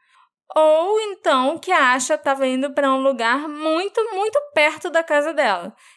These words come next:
que ela não precisava de um guarda-chuva e ela não precisava de ir de bicicleta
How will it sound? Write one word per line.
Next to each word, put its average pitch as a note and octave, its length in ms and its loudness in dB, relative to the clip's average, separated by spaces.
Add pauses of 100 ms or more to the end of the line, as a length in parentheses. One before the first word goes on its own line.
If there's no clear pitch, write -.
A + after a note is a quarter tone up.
(100)
que - 80 -4
ela A3 180 2
não A3 260 0
precisava C#4 520 -2
de A3 100 -10
um G#3+ 80 -10
guarda-chuva G#3+ 720 -4
e A#3+ 120 -2
ela A3 200 2
não G3+ 300 -4
precisava C#4 640 0
de E4 100 -8 (220)
ir B3+ 200 -2
de A#3 140 0
bicicleta G#3+ 800 -4